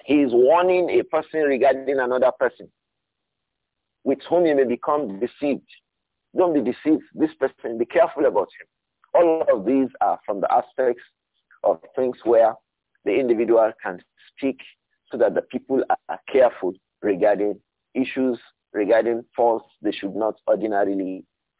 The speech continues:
fall into. But someone wants to destroy the personality of the next person, or he just wants to, for a thing of play, for a normal gist, as we call it in our own times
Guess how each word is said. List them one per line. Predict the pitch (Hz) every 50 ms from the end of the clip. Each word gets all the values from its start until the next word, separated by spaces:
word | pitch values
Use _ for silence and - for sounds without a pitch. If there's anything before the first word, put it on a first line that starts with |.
| - -
fall | 107 107 101 92 - -
into. | 92 87 87 - _ - - _ _ _ _ _ _ _ _ _
But | - 104 110 - - - _ _ _ _ _ _ _ _ _ _ _ -
someone | 156 151 143 135 139 139 131
wants | 123 123 127 127 - _ -
to | 104
destroy | 90 90 - - - - 127 120 120 120 120 120 113
the | 101 95
personality | - 110 - _ 110 107 110 117 113 107 - - 113
of | 101 98
the | 107
next | 107 110 110 - _ _
person, | - 87 - _ _ _ _ _ _ _ _ _ _ -
or | 123 131 131 127
he | 131 131
just | 98 107 147 156 - - -
wants | 123 127 131 127 131 127 - _ _ _ _
to, | - 104 101 95 - - _
for | 107 107 107 104 104
a | 101 - - -
thing | 143 143 127 110
of | 104 - _ _
play, | 127 135 139 139 127 117 104 - _ _ _ _ _ _ _ _ _ _ _ _
for | - 117 117 113
a | 113 110
normal | 120 131 135 135 135 131 131 123 95 -
gist, | - 123 117 - _ _ - -
as | 101 90 - - -
we | 92 104 104
call | - _ - 135 131 123
it | 113 107 107 - - _ _
in | 95 101 85
our | 92 92 92
own | 101 113 110 110 -
times | - 110 107 98 -